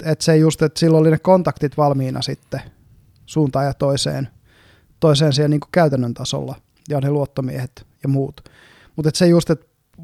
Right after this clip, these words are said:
voiko vastaavaa tapahtua sit m-, et mistä löytyy se seuraava tyyppi, joka, jonka aikana se ei taannu jonkunlaiseen sisällissotaan,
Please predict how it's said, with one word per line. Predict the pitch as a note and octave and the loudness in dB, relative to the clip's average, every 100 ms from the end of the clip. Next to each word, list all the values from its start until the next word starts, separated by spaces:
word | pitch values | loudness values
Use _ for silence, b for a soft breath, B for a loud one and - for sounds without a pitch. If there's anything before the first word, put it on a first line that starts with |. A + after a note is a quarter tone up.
| D#3 D3+ | -16 0
voiko | E3+ F3 E3+ | 2 2 4
vastaavaa | F3 - - D3+ C#3+ C#3+ C3+ _ | 2 2 2 2 2 0 -2 _
tapahtua | E3 D#3 D3+ - - C3+ | -2 0 -2 -2 -8 -10
sit | - D3 C3+ _ _ _ D#3+ | -6 -6 -6 _ _ _ -12
m-, | D3+ D3 D#3+ D#3 | -12 -14 -16 -12
et | D3+ | 0
mistä | F3+ F#3 F3 | 2 4 4
löytyy | E3+ F3+ - D3+ | 6 4 2 -2
se | C3 | -2
seuraava | - D#3+ D3+ C3 C3+ | -2 0 0 -2 -6
tyyppi, | - D3 - C#3+ b b b b b _ _ _ - | -2 -4 -2 -6 b b b b b _ _ _ -4
joka, | E3+ E3+ E3 - D3+ C#3+ C#3 D3+ D#3+ D3 C#3+ | 4 6 6 4 2 2 -2 -12 -12 -6 0
jonka | D#3 E3 - D3+ | 4 4 4 2
aikana | D3+ D#3 D#3 | 2 2 0
se | C#3 E3 | 0 0
ei | F3 F3 | 2 0
taannu | D#3 D#3+ D3 C#3 C3+ | 2 2 2 0 -2
jonkunlaiseen | C#3 C3 C#3 A2+ D3+ | -4 -2 -2 0 2
sisällissotaan, | C3+ C3+ C#3 C3 - C#3+ - - D3+ | 2 2 -2 -4 -4 -4 -8 -6 -4